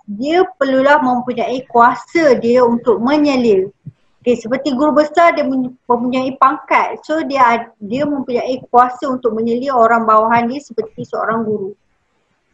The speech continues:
Okey, yang kedua adalah seorang penyelia itu perlulah mengetahui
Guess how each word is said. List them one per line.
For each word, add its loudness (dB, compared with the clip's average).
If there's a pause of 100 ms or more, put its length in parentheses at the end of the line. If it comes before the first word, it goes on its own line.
(440)
Okey, -6
yang 2
kedua 2
adalah 2 (1120)
seorang 4
penyelia 0
itu 2
perlulah 6
mengetahui 0